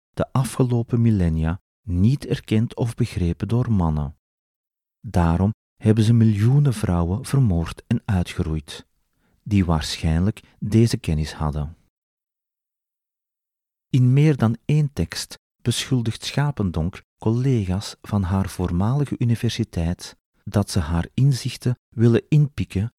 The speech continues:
zonder de waarde van haar cruciale doorbraken en ontdekkingen te erkennen. Schapendonk lijkt er maar niet in te slagen om haar theorieën te scheiden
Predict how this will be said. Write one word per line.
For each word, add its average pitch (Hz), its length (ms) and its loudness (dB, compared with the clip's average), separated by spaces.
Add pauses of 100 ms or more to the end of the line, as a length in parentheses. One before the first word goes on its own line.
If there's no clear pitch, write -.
(120)
zonder 127 480 0
de 131 120 2
waarde 98 480 0 (180)
van 104 180 0
haar 98 220 0
cruciale 107 640 -2
doorbraken 101 800 0 (200)
en 143 240 0
ontdekkingen 90 640 -2 (200)
te - 140 -10
erkennen. 71 640 -6 (1400)
Schapendonk 110 800 0 (140)
lijkt 101 340 0
er 92 100 -2
maar 85 240 0
niet 104 260 0
in 131 160 0
te - 120 -10
slagen 101 640 -4 (220)
om 95 160 2
haar 87 320 -2
theorieën 90 540 -2
te 82 100 -6
scheiden 113 580 -2